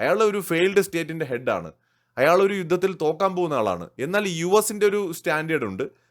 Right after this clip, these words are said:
ആ സ്റ്റാൻഡേർഡ് കളഞ്ഞു കുളിക്കുന്ന തരത്തിലുള്ള തർക്കങ്ങളായിരുന്നു അവിടെ നമുക്ക് കാണാൻ കഴിഞ്ഞത്.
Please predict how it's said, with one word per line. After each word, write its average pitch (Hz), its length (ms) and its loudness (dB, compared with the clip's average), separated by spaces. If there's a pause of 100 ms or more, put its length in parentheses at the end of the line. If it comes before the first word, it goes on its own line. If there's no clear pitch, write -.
(160)
ആ 147 100 2
സ്റ്റാൻഡേർഡ് 196 680 0
കളഞ്ഞു 160 400 0
കുളിക്കുന്ന 165 480 -2
തരത്തിലുള്ള 143 680 -2
തർക്കങ്ങളായിരുന്നു 139 680 0
അവിടെ 123 220 -2
നമുക്ക് 131 320 -8
കാണാൻ 156 300 -2
കഴിഞ്ഞത്. 101 320 0